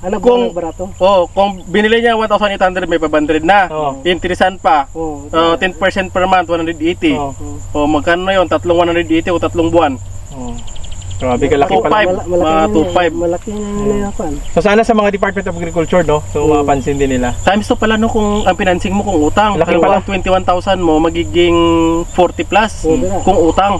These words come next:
Speaker 1: Kung utang.
Speaker 3: Sige. Yun ang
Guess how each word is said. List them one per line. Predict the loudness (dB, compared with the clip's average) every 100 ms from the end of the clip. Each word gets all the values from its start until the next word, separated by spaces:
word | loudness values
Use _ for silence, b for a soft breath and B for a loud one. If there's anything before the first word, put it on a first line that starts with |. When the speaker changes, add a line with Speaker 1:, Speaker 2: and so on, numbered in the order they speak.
| -4
Speaker 1:
Kung | -2 0
utang. | -2 -4 -4 -4 -2 -2 -2 -4 -2 -4 -2
Speaker 3:
Sige. | -2 0 0 -2 -6 -6
Yun | 0 2
ang | 4